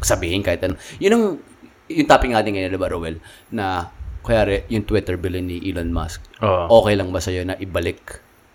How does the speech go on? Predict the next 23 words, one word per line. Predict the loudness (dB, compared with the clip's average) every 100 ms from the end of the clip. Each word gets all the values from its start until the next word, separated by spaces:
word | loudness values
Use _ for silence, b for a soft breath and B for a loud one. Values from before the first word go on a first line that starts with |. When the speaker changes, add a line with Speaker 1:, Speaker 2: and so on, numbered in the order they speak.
| _
Speaker 1:
si | -8 -4 -2
Speaker 2:
Si | -2 -2 -2 -4 -6 -8 -12 2
Speaker 1:
Trump | 4 4 4
Speaker 2:
Trump? | 0 2
Speaker 1:
and | 2 0 2
along | 6 8 8
with | 4
other | 2 2 2
people | 0 0
na | 0 -2
naban? | -4 -4 -4 -6
Speaker 2:
Naban. | -10 -8 -10 -10 -16 -12 -10 -10 -10 -8
Speaker 1:
Ikaw, | -2 0 2
anong | 0 -2 -6 -8
s-, | 0
Speaker 2:
Oo, | 6 6
Speaker 1:
stand | 6 2
Speaker 2:
okay | 2
Speaker 1:
mo | 0
Speaker 2:
lang | 0
sa | -2
Speaker 1:
dun? |
Speaker 2:
akin. | -4